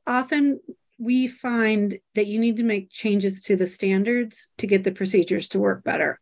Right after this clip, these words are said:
But we, we're, we're flexible. You can, you can do this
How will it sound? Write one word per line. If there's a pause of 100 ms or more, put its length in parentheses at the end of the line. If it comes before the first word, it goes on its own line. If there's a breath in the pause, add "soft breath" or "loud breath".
(720 loud breath)
But (640)
we,
we're, (300)
we're
flexible.
You
can, (180)
you
can
do
this